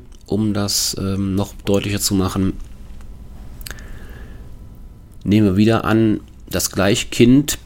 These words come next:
erbt wiederum im Januar zweitausendzwanzig das besagte Einfamilienhaus und veräußert dieses im März zweitausendzwanzig, also erst drei Monate später.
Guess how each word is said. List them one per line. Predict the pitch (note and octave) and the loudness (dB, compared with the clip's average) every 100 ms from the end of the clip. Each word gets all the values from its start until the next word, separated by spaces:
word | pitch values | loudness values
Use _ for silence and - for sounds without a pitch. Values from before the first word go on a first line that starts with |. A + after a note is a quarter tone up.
| - - | -18 -18
erbt | - G2 G#2 - - | -4 0 0 -2 -4
wiederum | F2 B2 A2+ A2 | 2 4 4 2
im | F2 | 2
Januar | F2+ G#2+ A2+ | 2 2 2
zweitausendzwanzig | - G2+ G2 F#2 - F#2 F#2+ F#2+ - - - - | 0 0 0 -2 0 0 2 -2 -4 -12 -14 -8
das | E2+ | -8
besagte | - D#2+ E2 E2 - | -4 -2 -2 -2 -4
Einfamilienhaus | C#2 D#2 - D#2+ F#2+ B2 A#2 A#2+ A#2+ | -2 -4 -2 0 2 4 4 2 0
und | - A#2 A#2 | 0 2 4
veräußert | - - E2 G#2+ A2 - | 2 0 2 2 2 2
dieses | G2+ G2+ G2+ | 2 2 2
im | F#2 F2 | 0 0
März | F2+ G2+ - - | 2 2 2 0
zweitausendzwanzig, | - - C#2+ C2 C2 - - C2+ B1 A#1+ - - - - - - - | 0 -4 -4 -6 -6 -6 -4 -4 -2 -4 -6 -12 -14 -18 -20 -18 -18
also | - D#2+ D#2+ | -8 -6 -4
erst | D#2 E2+ - - | -4 -4 -6 -10
drei | D2+ D#2+ | -6 -2
Monate | F#2 E2 | 0 -2
später. | F2 - F2+ - - | -2 2 2 0 -6